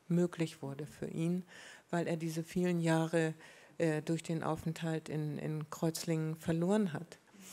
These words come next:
Aber diese Idee mit der, mit dem Militär geht ja so weit, dass er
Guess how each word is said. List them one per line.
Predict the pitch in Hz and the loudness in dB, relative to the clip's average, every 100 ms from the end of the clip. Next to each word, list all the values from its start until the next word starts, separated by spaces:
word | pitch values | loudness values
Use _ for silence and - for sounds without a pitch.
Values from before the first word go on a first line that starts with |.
| - - - | -14 -16 -2
Aber | 175 160 | 0 2
diese | 175 175 165 | 2 2 2
Idee | 160 151 180 226 | 0 2 6 6
mit | 226 190 - | 6 4 4
der, | 160 151 | 2 2
mit | - 160 160 | -2 -2 0
dem | 156 | -2
Militär | 151 147 151 - 156 170 | -2 -2 -4 -2 0 0
geht | 180 - 165 170 | 0 0 -2 2
ja | 196 196 | 2 4
so | 160 156 156 | 2 0 2
weit, | 165 208 - | 2 2 0
dass | 180 - | -4 -2
er | 170 160 | 0 0